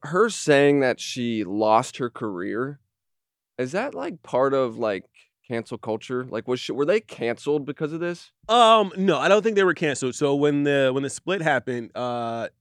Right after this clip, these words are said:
Speaker 2: G M A, they did s-, launch an investigation, and they found a number of things in the investigation. And one of those things was that there was kind of a, a little bit of murkiness around their timeline, even though the two of them insist that they were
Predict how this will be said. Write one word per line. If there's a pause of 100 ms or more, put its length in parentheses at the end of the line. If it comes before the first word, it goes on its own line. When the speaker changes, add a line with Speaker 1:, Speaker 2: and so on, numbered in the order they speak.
Speaker 2:
G
M
A,
they
did
s-,
launch
an
investigation,
and
they
found
a
number
of
things
in
the
investigation.
And
one
of
those
things
was
that (580)
there
was (180)
kind
of
a,
a
little
bit
of
murkiness
around
their
timeline,
even
though
the
two
of
them
insist
that
they
were